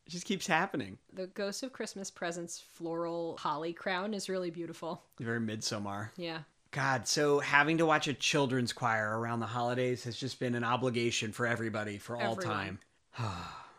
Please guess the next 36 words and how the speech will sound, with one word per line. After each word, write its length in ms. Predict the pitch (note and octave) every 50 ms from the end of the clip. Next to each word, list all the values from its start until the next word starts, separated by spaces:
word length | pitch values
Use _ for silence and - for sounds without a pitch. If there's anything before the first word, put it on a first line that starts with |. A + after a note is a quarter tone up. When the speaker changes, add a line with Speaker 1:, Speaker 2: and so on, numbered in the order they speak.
| - -
Speaker 2:
Oh, 240 | A3+ B3 A#3+ F3+ -
oh 140 | - G3+ B3
yeah. 440 | B3+ F#3 F3 G3 G#3 G3+ F#3 F3 F3
He's 160 | E3 F#3+ G3
putting 220 | - - C4 G3+ F#3
the 80 | F3+
moves 460 | F3 F#3 F#3+ G#3+ A3+ G#3+ G3+ F#3 - F3
on, 320 | E3 D#3+ D#3+ D#3+ D#3+ D#3+
uh, 360 | D#3+ D#3 D#3 D#3 D#3 D#3 E3+ D3+ - _ _ _ -
what's 140 | F#3 - -
Speaker 1:
What's 80 | -
Speaker 2:
her 60 | D#3+
Speaker 1:
her 40 | D3+
Speaker 2:
name? 340 | - G2+ G2 G#2 G#2 G2 - - - _ -
Speaker 1:
name? 100 | F3+ F#3
Yeah. 60 | A#3 B3
Speaker 2:
Louisa? 420 | A#3 B3 - - B3 A#3+ B3+ A#3+ - _
Speaker 1:
So 200 | - - D3+ C3+
Fred's 360 | B2 - - E3 D#3+ D3+ A#2+ C#3+
here 200 | D3 C#3+ C3+ C3
with 120 | B2 A2+
his, 240 | A#2+ B2 G#2 - B2
uh, 260 | A#2 A2+ A2+ A2 G#2+ G2+ G#2+
his, 300 | G#2+ G2 - - - -
his 140 | - G#2 -
girlfriend, 440 | - B2+ B2 C3 - - C#3 C3+ B2
his 120 | A2+ -
fiancée, 560 | - - C3 B2 A#2+ A#2 - - B2+ B2+ C3 C3+
maybe. 440 | C3+ C3 C3 B2+ C3+ C3 B2+ - _ _ _ -
Speaker 2:
And 80 | - C3+
Speaker 1:
He's 80 | B2 A2+
Speaker 2:
they're 80 | -
trying 240 | A2+ B2 - - -
to 60 | D#3
Speaker 1:
really 280 | E3 E3+ D#3+ D#3 D3+ C#3+
belting 640 | - D3+ D3 C#3+ C#3+ A#2+ - B2+ B2+ B2 B2 A2